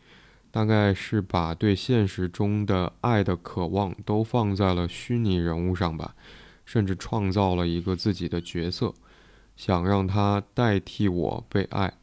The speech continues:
怎么说呢？现实中确实很不如意呢，以前也好，现在也好，无论怎么努力，都得不到我想要的东西。但是说到底，其实我连自己想要什么都不是很清楚。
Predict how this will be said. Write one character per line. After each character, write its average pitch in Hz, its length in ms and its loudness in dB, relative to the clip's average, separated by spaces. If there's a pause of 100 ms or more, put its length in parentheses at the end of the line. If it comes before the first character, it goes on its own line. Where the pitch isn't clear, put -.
(380)
怎 90 140 -4
么 87 100 -2
说 107 220 0
呢？ 95 180 0 (220)
现 113 280 2
实 98 120 0
中 110 260 2
确 113 260 0
实 95 200 -2
很 82 280 -4
不 107 220 -2
如 87 260 0
意 107 200 0
呢， 85 120 -2 (680)
以 95 160 0
前 95 280 0
也 104 120 4
好， - 340 -8
现 101 220 0
在 101 160 4
也 85 160 2
好， - 260 -12 (560)
无 98 140 2
论 110 200 8
怎 95 140 0
么 92 120 0
努 90 260 2
力， 101 260 -2 (100)
都 107 200 2
得 95 180 0
不 92 80 -2
到 95 200 2
我 90 140 2
想 85 280 -4
要 101 200 0
的 87 140 -4
东 85 240 -4
西。 - 160 -14 (760)
但 107 160 2
是 101 140 0
说 120 180 0
到 120 200 4
底， - 420 -10
其 101 220 -2
实 92 440 -2 (100)
我 92 200 0
连 90 260 0
自 113 160 0
己 98 160 0
想 85 300 -4
要 101 180 0
什 87 160 -4
么 85 140 -4
都 95 160 -2
不 90 140 -4
是 - 120 -4
很 87 220 -4
清 104 260 -4
楚。 - 140 -8